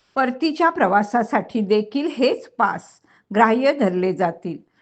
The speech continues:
उपमुख्यमंत्री माननीय एकनाथ शिंदे यांच्या मार्गदर्शनाखाली कोकणात जाणाऱ्या भाविकांना सोयीस्कर आणि सुरक्षित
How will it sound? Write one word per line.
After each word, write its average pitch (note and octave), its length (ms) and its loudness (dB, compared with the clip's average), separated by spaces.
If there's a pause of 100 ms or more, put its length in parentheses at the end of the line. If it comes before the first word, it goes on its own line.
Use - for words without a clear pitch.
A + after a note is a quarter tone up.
(140)
उपमुख्यमंत्री D#4 880 0
माननीय B3 580 -2
एकनाथ F#3+ 440 -2
शिंदे A3+ 680 -2
यांच्या G#3+ 400 -2
मार्गदर्शनाखाली G3 1120 -2
कोकणात G3+ 480 -2
जाणाऱ्या G3 520 0
भाविकांना G#3 720 0 (800)
सोयीस्कर D#4+ 580 2
आणि A3 200 0
सुरक्षित A#3 540 -2